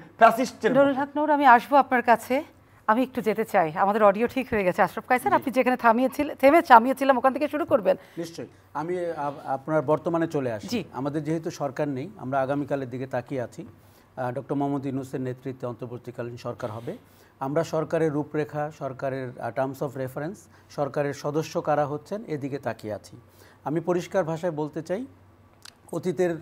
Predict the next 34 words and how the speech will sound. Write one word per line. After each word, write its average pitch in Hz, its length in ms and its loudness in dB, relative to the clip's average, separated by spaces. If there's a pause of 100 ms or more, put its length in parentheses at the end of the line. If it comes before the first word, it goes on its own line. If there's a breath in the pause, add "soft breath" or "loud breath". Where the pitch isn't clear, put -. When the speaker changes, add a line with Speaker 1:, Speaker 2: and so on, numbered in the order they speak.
(120)
Speaker 3:
অভিজ্ঞতা, 156 640 -2 (260 soft breath)
সাদা 170 320 4
চুলের 160 340 2
মানুষ, 143 440 -4 (100)
বয়স 147 360 2
দেখে 147 380 -6
সরকার 147 360 -4
বিবেচনা 143 440 -6
করলে 123 240 -4
হবে 113 240 -6
না। 107 160 -12 (340 soft breath)
তরুণদেরকে 185 560 4
সরকারে 165 420 0
জায়গা 147 280 2
দিতে 151 220 -6
হবে, 160 280 -6 (320 soft breath)
যাদের 147 280 4
সৃজনশীল 175 540 2 (360)
ক্ষমতা 160 420 4
আছে, 180 280 -2 (320 soft breath)
যারা 151 200 6
প্রাইভেট 160 360 4
সেক্টরের 170 480 0
উদীয়মান 160 500 4
তারকা, 160 500 2 (260 soft breath)
যারা 147 260 6
আন্তর্জাতিক 170 580 0 (160)
পরিমণ্ডলে 170 560 6
কাজ 139 260 -2
করছেন, 120 500 -10
এমনকি 156 340 -4
নূর 160 200 -2
যেমনটি 156 360 -2
বলছিলেন, 165 480 -4